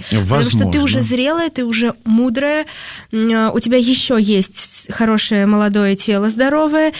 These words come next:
Speaker 1: и у тебя уже есть деньги. То есть это такой смак. Тридцать пять ещё, да. И вот тридцать с хвостиком, вот этот хвостик, это ещё действует. А вот сорок
Speaker 2: Это всё, э, всё ведь от восприятия, от того,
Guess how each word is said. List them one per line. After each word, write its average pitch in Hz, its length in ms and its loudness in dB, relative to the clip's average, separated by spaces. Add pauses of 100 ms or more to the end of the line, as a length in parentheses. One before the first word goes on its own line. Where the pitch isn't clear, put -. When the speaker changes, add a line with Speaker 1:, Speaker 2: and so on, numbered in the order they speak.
(220)
Speaker 1:
и 247 80 0
у 247 60 2
тебя 254 340 -2
уже 247 320 2
есть 247 320 0
деньги. 202 340 2
То 196 140 -2
есть 226 180 -2
это 254 160 0
такой 254 240 0
смак. 214 400 0 (380)
Тридцать 233 440 0
пять 311 360 -2
ещё, 277 180 -4
да. 240 260 -2 (200)
И 240 80 0
вот 262 200 0 (200)
тридцать 311 420 2
с - 140 -6
хвостиком, 294 720 0
вот 233 140 0
этот 254 240 -4
хвостик, 285 640 -4
это 262 180 -2
ещё 269 340 0
действует. 226 580 0 (100)
А 196 80 -4
вот 202 160 -4
сорок 285 420 -2 (160)
Speaker 2:
Это 135 240 0
всё, - 420 0
э, 104 600 2
всё - 320 -2
ведь 139 260 0
от 127 180 0
восприятия, 113 960 0
от 92 160 -4
того, 127 320 0